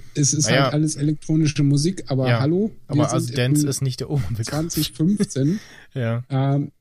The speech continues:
Speaker 1: das ist auch jedes Mal, wenn ich mir ein Album auf iTunes kaufe aus der Genre-Bereichsgeschichte, hier, äh, Dubstep oder eben, äh,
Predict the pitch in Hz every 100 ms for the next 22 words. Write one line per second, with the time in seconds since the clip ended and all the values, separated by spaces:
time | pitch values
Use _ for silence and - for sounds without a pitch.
0 | _ _ - 139 143 165 175 170 160 185
1 | 196 185 170 175 160 151 143 160 170 160
2 | 139 143 135 - 147 165 156 143 - 165
3 | 190 139 135 - 127 127 131 - _ _
4 | - 147 123 127 131 127 127 127 123 -
5 | - 131 - 156 135 120 120 123 - -
6 | 123 113 117 131 123 120 120 120 - -
7 | 123 123 - 120 147 - 131 123 120 -
8 | 113 107 - - - - - - 101 90